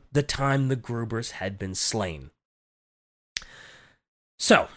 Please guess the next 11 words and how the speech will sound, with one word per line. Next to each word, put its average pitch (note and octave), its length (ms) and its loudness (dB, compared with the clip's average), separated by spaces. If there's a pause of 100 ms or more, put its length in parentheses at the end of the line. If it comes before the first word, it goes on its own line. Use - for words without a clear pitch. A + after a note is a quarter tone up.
(920)
knowing G#2 400 2
this, A2+ 420 4
it A3 200 4
was D#4 380 6
pretty D#4 420 2
clear A#3+ 380 4
that F3 200 4
whoever G3+ 440 6
murdered E3 640 6
the D3+ 80 2
Grubers C3 640 2